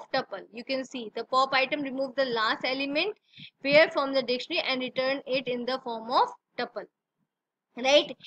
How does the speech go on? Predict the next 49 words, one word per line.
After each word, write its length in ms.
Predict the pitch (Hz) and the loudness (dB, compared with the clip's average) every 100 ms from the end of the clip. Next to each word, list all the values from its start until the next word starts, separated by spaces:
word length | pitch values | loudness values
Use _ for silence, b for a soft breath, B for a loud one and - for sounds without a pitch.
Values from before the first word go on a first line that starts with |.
| B - | B -4
एक 80 | 240 | 2
बार 120 | 277 | 2
फिर 180 | 277 294 | 2 -2
यूज़ 260 | 285 294 | 0 -2
करते 280 | - 277 277 | 0 0 2
हैं 80 | 320 | 0
stood 260 | - 285 | 0 -6
one 300 | 254 277 302 | 0 0 2
dot 200 | 294 277 285 269 | 2 2 2 4
pop 160 | 269 269 | 4 4
item। 480 | 262 262 311 403 302 | 2 2 0 0 -2
तो 60 | |
आपका 380 | 254 240 240 269 | 2 2 2 -2
जो 180 | 262 262 | 0 -4
next 420 | 247 247 262 - | -4 -4 -4 -2
है 120 | 277 | -2
ये, 260 | 269 262 262 - 226 | 0 -4 -6 -10 -10
ये 180 | 240 269 | -6 0
है, 260 | 294 339 - B B B _ - | 2 2 -2 B B B _ -4
अब 120 | 214 | -2
ये 140 | 247 | -2
तो 160 | 269 311 | -2 4
आपका 300 | 294 269 302 | 6 8 6
delete 340 | 269 269 294 | 4 0 -2
हो 140 | 262 247 | 0 0
चुका 280 | 247 240 202 | 0 -6 -6
है। 100 | 170 | -6
Fine, 340 | - 277 320 | -2 -2 -2
तो 120 | 233 | -2
अब 200 | 208 240 | 0 2
आपका 300 | 247 247 269 247 _ _ 233 | 0 0 -2 -4 _ _ -4
Last 400 | 240 240 294 - | 2 4 2 2
क्या 160 | 302 | 4
हुआ? 200 | 302 262 | 4 4
आपका 300 | 214 220 262 | 2 -2 -2
ये 200 | 262 254 | -2 -2
वाला 200 | 262 254 | 0 0
last 400 | 247 226 214 - | 0 -2 -4 -10
हुआ, 180 | 190 180 _ B B _ | -14 -16 _ B B _
तो 80 | - | 0
आपका 320 | 254 254 302 | 2 4 4
ये 500 | 294 277 294 262 233 - | 2 2 2 2 -2 -2
tuple 260 | 269 269 277 | 0 0 0
form 240 | 277 269 | 0 0
में 120 | 269 | 0
आ 140 | 269 247 | 0 0
गया 180 | 247 254 | 2 0
आपके 220 | 254 269 | 0 -6
पास 260 | - 294 | 0 0